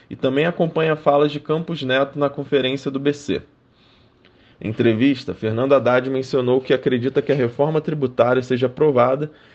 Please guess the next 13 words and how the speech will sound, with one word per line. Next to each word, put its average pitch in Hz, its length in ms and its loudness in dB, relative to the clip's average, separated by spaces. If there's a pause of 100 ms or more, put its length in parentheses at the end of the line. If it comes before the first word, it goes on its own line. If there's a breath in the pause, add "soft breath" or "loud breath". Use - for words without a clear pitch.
(140 soft breath)
e - 20 -14
prometeu 160 460 -2
neutralidade 160 840 4
da 147 100 2
reforma 131 580 0
sem 143 220 -4
redução 147 600 -2
nem 143 180 2
aumento 135 420 0
da 135 140 4
carga 135 340 0
de 131 140 -6
tributos. 113 640 -4